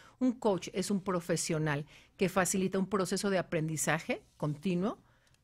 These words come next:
con una persona que define un objetivo a lograr y que va a acompañarlo en ese proceso para que cambie su manera de observar, lo, las creencias que tiene, lo que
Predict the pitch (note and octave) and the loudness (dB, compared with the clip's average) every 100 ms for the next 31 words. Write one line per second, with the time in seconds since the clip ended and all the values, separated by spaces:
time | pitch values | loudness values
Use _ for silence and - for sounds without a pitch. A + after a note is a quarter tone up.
0 | - F#3+ F#3+ - A3 G#3 - E3+ - F3 | 0 0 2 2 4 4 2 0 0 0
1 | D#3+ - E3 D#3+ - G#3 G3+ F3 - _ | 0 0 -2 -2 2 4 4 0 -8 _
2 | _ G#3 G#3 G3 E3 E3+ - F3+ E3 D#3 | _ 2 4 2 0 -4 -2 0 2 2
3 | D3 D#3 G#3+ - _ _ _ _ _ _ | 0 2 0 -2 _ _ _ _ _ _
4 | A3 E4 - _ _ _ - G3 F#3 G#3+ | 2 2 -2 _ _ _ -2 0 4 2
5 | - F#3 - F3+ E3+ E3 F3 F3+ F3+ F3+ | 2 -6 -4 -4 -2 -2 0 0 0 0
6 | E3+ E3 F3+ - D3+ C#3+ E3 A3+ - D#3+ | 0 -2 -4 -4 -4 -2 -2 -4 -2 0
7 | D3+ C#3+ E3 D3+ D3 - - F3 F3 D#3+ | 0 -4 -2 -2 -4 -4 2 2 4 0
8 | - E3 D#3 D#3 E3 D#3+ D#3 D3 C#3+ - | -2 -2 0 0 0 0 -2 -4 -4 -4
9 | C3+ C3 D#3+ F3+ F3+ F#3+ - - - F3 | -4 2 4 6 4 0 -6 -20 -8 -2
10 | E3 D#3 E3+ D#3+ C#3+ - D#3+ D#3 D#3+ D3 | 0 0 0 -2 -4 -4 -4 -2 -2 -2
11 | - C#3 - F3+ F3 F3 F3+ F3+ F3 F3 | -2 -4 -2 0 2 2 2 2 0 -4
12 | - _ F3+ D#3+ - F#3 E3 E3+ | -16 _ 0 0 -2 -2 -2 -4